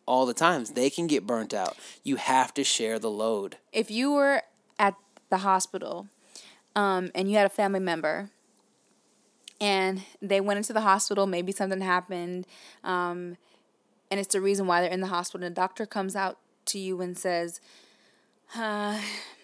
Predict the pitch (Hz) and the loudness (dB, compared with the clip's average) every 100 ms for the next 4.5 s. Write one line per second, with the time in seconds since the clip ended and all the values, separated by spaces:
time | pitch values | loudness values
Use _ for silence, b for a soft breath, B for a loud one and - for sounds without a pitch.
0 | 233 220 - 202 196 180 185 196 190 190 | -16 -2 4 6 6 4 0 -4 -4 -4
1 | - 190 - 190 196 185 185 185 185 185 | -2 -2 0 -2 -4 -4 -4 -4 -4 -4
2 | - 175 190 185 - 190 190 180 175 180 | -4 -2 -2 -2 -4 -6 -6 -6 -6 -6
3 | 185 185 180 180 - 180 175 175 175 180 | -6 -6 -8 -10 -10 -8 -8 -10 -10 -10
4 | 185 185 170 175 | -8 -8 -8 -10